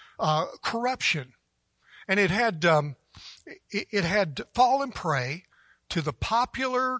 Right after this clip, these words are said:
cultural teaching of a prophetess that Jesus likened to Jezebel, and were, and this church was about to be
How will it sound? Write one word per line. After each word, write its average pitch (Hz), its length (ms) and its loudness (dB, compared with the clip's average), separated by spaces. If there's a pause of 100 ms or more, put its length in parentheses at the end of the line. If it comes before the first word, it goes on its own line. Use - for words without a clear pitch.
(140)
cultural 233 720 -2
teaching 170 640 -6 (320)
of 165 400 4 (120)
a 175 180 0 (100)
prophetess 160 760 0 (260)
that 170 140 -10
Jesus 165 760 -4 (100)
likened 196 600 -2
to 190 340 -6 (120)
Jezebel, 147 880 0 (420)
and 185 280 2 (520)
were, 208 300 6 (320)
and 175 140 -4
this 233 160 -2
church 269 340 2
was 202 140 -2
about 220 340 2
to 214 120 -2
be 214 260 -6